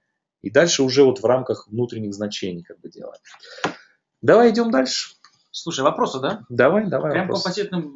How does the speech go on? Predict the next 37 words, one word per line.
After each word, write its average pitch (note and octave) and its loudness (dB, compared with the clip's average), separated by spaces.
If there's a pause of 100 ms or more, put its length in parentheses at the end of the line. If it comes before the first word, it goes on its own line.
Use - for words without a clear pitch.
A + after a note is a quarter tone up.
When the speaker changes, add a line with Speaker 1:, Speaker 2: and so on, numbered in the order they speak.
(220)
Speaker 2:
по D3+ -20
фасеточке - -8
прям C#3 -6
несколько D3 -8
Speaker 1:
Давай. G#2+ -2
Speaker 2:
у B2 -6
нас B2 -10
вопросов C3 -18
есть C#3+ -14
очень A#2 -20
хороших. C3+ -12 (640)
Так, D3+ -4
а C3+ -4
можно A3+ -6
филь-, - -12
фильтровать D#3+ -4
дату? C3+ -4
Например, C#3 -8
все - -6
элементы E3 -6
с A#2 -8
датой C#3 -2
не A#2+ -8
позже D3+ -2
двенадцатого B2 -6
числа. A2+ -8 (260)
Speaker 1:
Ну, D3 0
дата D#3 6
у C#3+ 6
нас D3 2 (400)
в G#2 -6
индекс, D3+ 2
кажется, B2+ -2
не A#2+ -6
попадает. A2+ -2
Щас - -6
посмотрим. - -8